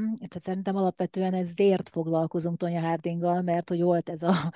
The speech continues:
<laughs> nem kis, eh, problémája ott a Lillehammeri olimpia előtt, eh, amit, eh,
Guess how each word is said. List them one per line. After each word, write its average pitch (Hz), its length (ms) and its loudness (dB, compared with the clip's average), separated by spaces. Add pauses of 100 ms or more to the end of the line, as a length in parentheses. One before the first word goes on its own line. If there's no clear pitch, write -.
<laughs> - 180 -20
nem 190 200 0
kis, - 340 -8
eh, 165 380 2
problémája 165 960 0
ott - 180 -8
a 170 180 -2
Lillehammeri 165 580 0
olimpia 165 440 0
előtt, 180 580 4
eh, 190 360 0
amit, 190 320 -4
eh, 196 180 2